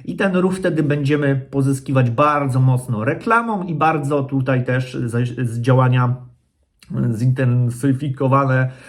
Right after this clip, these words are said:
e, po prostu tworząc regularnie bezpłatny content. I celem moim jest tak,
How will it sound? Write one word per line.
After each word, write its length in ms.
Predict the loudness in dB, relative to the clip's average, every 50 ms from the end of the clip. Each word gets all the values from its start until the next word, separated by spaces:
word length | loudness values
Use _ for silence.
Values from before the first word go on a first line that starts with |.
| -20 -14 -6
e, 720 | -2 0 2 4 4 4 4 2 2 2 0 0 0 -2 -2
po 100 | -2 -2
prostu 640 | -2 -2 -2 -4 -4 -2 -2 0 0 0 -2 -4 -10 -18
tworząc 520 | -8 -2 0 2 2 2 2 0 -2 -4 -6 -2
regularnie 680 | 2 2 4 4 4 2 2 2 2 2 0 0 -2 -4 -4
bezpłatny 520 | -4 -4 -4 -4 -6 -8 -8 -6 -8 -8
content. 460 | -8 -8 -10 -10 -12 -16 -18 -20 -20 _ -14
I 80 | -14 -12
celem 360 | -8 -4 -2 0 0 0 0
moim 300 | 0 0 0 0 0 0
jest 240 | -4 -6 -10 -10 -10
tak, 280 | -8 -8 -6 -6 -8